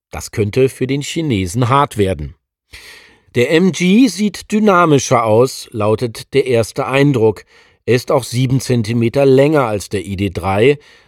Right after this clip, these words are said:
Dennoch haben die Fondpassagiere im I D mehr Platz und der Kofferraum ist immerhin um hundert Liter größer.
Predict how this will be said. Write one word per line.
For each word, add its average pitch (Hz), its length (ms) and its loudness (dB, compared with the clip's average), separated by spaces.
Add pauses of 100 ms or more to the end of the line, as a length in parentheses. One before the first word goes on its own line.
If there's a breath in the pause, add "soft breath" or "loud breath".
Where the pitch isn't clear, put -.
(160 soft breath)
Dennoch 185 360 -4
haben 151 240 0
die 131 140 -2
Fondpassagiere 143 1120 -2
im 160 140 -4
I 165 180 -10
D 139 220 0
mehr 151 320 4
Platz - 420 -2
und 151 140 -6
der 139 80 0
Kofferraum 131 680 0 (320 soft breath)
ist - 200 -6
immerhin 120 500 2
um 139 200 2
hundert 131 380 4
Liter 117 280 -2
größer. 127 640 0